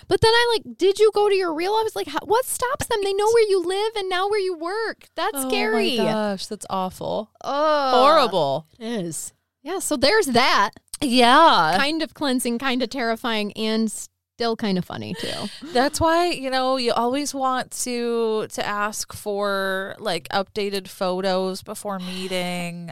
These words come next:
Speaker 2: Um,
Speaker 1: Time-stamped, holding the New York Times.
Speaker 2: Yeah, like, I want a date in the corner.
Speaker 1: Yeah, I want today's news headlines so that I
Speaker 2: Yes.
Speaker 1: know,
Speaker 2: I
Speaker 1: you
Speaker 2: want you to
Speaker 1: know.
Speaker 2: go live with me so I
Speaker 1: Yeah.
Speaker 2: can see, and full
Speaker 1: Right.
Speaker 2: body, please.
Speaker 1: Yeah,
Speaker 2: Full
Speaker 1: yeah.
Speaker 2: body live shot.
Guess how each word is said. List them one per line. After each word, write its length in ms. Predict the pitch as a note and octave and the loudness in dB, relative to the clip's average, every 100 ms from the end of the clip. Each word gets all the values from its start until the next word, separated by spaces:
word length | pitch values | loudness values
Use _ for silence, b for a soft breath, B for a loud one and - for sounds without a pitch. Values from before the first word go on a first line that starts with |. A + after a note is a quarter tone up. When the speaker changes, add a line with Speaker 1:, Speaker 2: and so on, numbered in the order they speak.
| - | -8
Speaker 2:
Um, 80 | |
Speaker 1:
Time-stamped, 1200 | D#3+ D4+ D4+ D4+ D#4 F4+ - D4+ C4+ C4 B3+ - C4+ | -6 -2 2 2 0 -2 -2 0 2 2 0 -4 -12
holding 480 | - D4 D4 D4 D4 | 0 4 4 4 0
the 80 | C#4 | 0
New 160 | C4 C4 | 0 -2
York 340 | B3+ B3 A3+ | -2 -2 -4
Times. 220 | - A3+ B3+ | -4 2 2
Speaker 2:
Yeah, 80 | A3+ | 4
like, 180 | C4 C4 | 4 4
I 140 | C#4 | 4
want 180 | D4 C#4 | 4 2
a 60 | |
date 320 | A3 A#3 G#3+ - | 0 0 0 -2
in 80 | |
the 100 | G#3+ | -6
corner. 440 | G#3+ G#3+ F3+ E3+ D#3 | -2 0 0 0 2
Speaker 1:
Yeah, 240 | B3+ G#3+ - | 4 4 4
I 200 | B3+ D#4 | 2 0
want 400 | D4 C4+ C4 - b b b b | -2 -2 -2 -4 b b b b
today's 720 | D4+ G#3+ A#3 A#3 A#3 A#3 - | -4 0 2 2 0 -2 -4
news 380 | A3 A3 G#3+ G#3+ | -2 0 0 -2
headlines 760 | - G3 G#3 G3+ G#3 G#3+ - - - | -6 -8 -6 -6 -6 -6 -8 -12 -14
so 200 | - G3 | -8 -2
that 100 | G3 | 2
I 20 | |
Speaker 2:
Yes. 240 | G3 F#3+ | 2 2
Speaker 1:
know, 500 | F#3+ F3+ F3+ F3+ F#3 - | -4 -4 -4 -6 -8 -4
Speaker 2:
I 60 | B3+ | 0
Speaker 1:
you 80 | |
Speaker 2:
want 160 | C#4 D4 | 2 2
you 80 | - | 2
to 60 | |
Speaker 1:
know. 40 | C#4+ | 2
Speaker 2:
go 160 | B3 | 4
live 500 | A#3+ A3 G3 G3+ B3+ | 4 4 2 0 -2
with 220 | C#4+ C#4+ - | -4 -8 -8
me 220 | D4 D4 | -8 0
so 160 | F4 | 4
I 140 | G4 G#3+ | 4 2
Speaker 1:
Yeah. 60 | |
Speaker 2:
can 140 | G#3 G3+ | -2 -8
see, 240 | - - | -8 -8
and 240 | - G#3 G3+ | -6 -6 0
full 140 | C#4 | 2
Speaker 1:
Right. 100 | A3 | 4
Speaker 2:
body, 480 | F#3+ E3+ E3 F3+ - | 4 2 -2 -10 -12
please. 140 | - A3 | -2 2
Speaker 1:
Yeah, 160 | - E3 | 2 0
Speaker 2:
Full 300 | - F#3+ F#3 | -4 -2 0
Speaker 1:
yeah. 40 | |
Speaker 2:
body 320 | F3+ F3 E3+ F3 | 0 0 -4 -6
live 400 | G3 E3 D#3+ - | 0 0 0 -2
shot. 460 | - G2 A2+ - | -6 -6 -8 -12